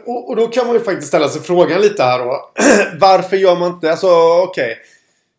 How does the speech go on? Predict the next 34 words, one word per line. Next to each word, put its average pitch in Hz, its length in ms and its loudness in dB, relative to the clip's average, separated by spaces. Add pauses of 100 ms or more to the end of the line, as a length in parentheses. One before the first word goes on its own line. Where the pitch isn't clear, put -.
(180)
Då 156 160 -8
mäter 175 440 -4
man 151 300 -6
enbart 165 540 -6
ur 170 80 -4
Hockeyettan-klubbarnas 139 1200 -8
syn-, 214 300 -10
synpunkt. - 720 -12
Men 175 160 -12
varför 165 260 -4
har 170 80 -2
man 160 120 -8
inte 160 120 -10
gjort, 147 340 -8
eh, 147 200 -2
om 143 60 -6
man 143 120 -4
nu 127 80 -6
ska 165 140 -12
frångå 175 440 -4
alltihopa, 131 500 -6
då 120 100 -8
måste 139 280 -12
man 180 80 -8
ju 190 60 -10
mäta 180 400 -12
ur, 143 220 -6
eh, 139 200 -2 (800)
ur, 131 360 -8
eh, 123 480 -4 (640)
Hockey 127 580 -10 (880)
tvåan-klubbarnas 185 640 -6
synpunkt 208 420 -10
också. 113 300 -12